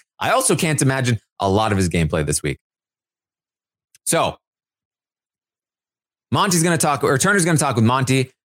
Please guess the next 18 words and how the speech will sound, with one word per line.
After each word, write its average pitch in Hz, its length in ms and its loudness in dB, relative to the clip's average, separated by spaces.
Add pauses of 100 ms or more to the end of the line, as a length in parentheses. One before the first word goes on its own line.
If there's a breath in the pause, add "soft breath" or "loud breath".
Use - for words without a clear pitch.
Monty 147 300 2
asks 127 200 -2
Turner 120 200 0
about 107 140 0
his 92 100 0
conversation 135 560 0
with 127 100 0
Taylor. 120 460 0 (520)
Ta-, 117 280 0
Turner 123 260 0
says 107 260 0
that 101 140 -2
they 98 80 -2
talked 104 260 -4
about 90 160 -2
the - 80 -2
Brittany 151 300 -2
thing. 135 380 0